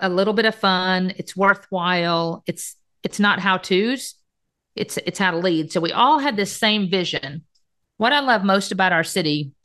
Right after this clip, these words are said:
'cause they could have easily said, "This is what we want you to do," and they didn't. They said, "Lisa,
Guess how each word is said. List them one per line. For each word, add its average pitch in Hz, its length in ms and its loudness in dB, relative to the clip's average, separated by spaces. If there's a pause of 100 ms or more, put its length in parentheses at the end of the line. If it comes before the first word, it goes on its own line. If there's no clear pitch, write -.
(160)
'cause 202 120 0
they 262 100 4
could 277 160 -2
have 196 80 0
easily 214 240 0
said, 175 220 -2
"This 185 160 -2
is 185 100 -4
what 180 120 -2
we 180 80 -2
want 165 240 -2
you 156 60 -6
to 147 80 0
do," 139 320 -8 (260)
and 175 140 0
they 170 80 2
didn't. 160 460 -4 (640)
They 196 100 2
said, 190 460 0 (340)
"Lisa, 269 520 0